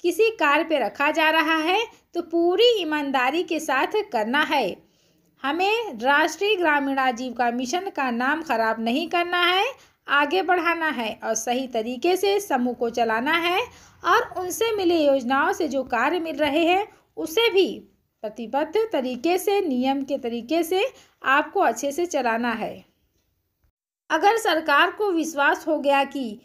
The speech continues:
स्वयं सहायता समूह की महिलाएं जो है अपने कार्य को लेकर, हमारी स्वयं सहायता समूह की दीदी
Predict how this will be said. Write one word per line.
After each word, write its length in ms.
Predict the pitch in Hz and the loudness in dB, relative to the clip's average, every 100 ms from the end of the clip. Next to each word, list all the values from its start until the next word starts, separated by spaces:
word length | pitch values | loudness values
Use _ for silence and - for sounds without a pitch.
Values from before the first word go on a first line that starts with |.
| _ | _
स्वयं 420 | - 320 339 453 | -6 0 0 0
सहायता 460 | 453 330 285 262 277 | -2 0 2 2 0
समूह 280 | 277 294 349 | 0 -4 -4
की 180 | 370 339 | -4 -2
महिलाएं 560 | 294 254 247 240 262 | -2 -2 0 0 0
जो 160 | 247 262 | 0 0
है 320 | 254 294 427 - _ _ | 2 2 0 -6 _ _
अपने 380 | 277 285 381 453 | -4 -4 -2 -4
कार्य 340 | 453 311 339 415 | 0 2 2 2
को 160 | 359 | -2
लेकर, 520 | 302 311 381 330 208 196 _ _ _ _ _ _ _ _ _ _ _ _ _ _ - | 0 0 2 0 -2 -6 _ _ _ _ _ _ _ _ _ _ _ _ _ _ -2
हमारी 500 | 302 320 349 440 480 | 2 4 4 4 2
स्वयं 320 | 427 370 392 | 0 -4 -2
सहायता 400 | 359 302 302 359 | 0 0 0 0
समूह 240 | 349 302 311 | -2 -4 -4
की 160 | 285 | -6
दीदी 320 | 233 240 311 | -4 -2 0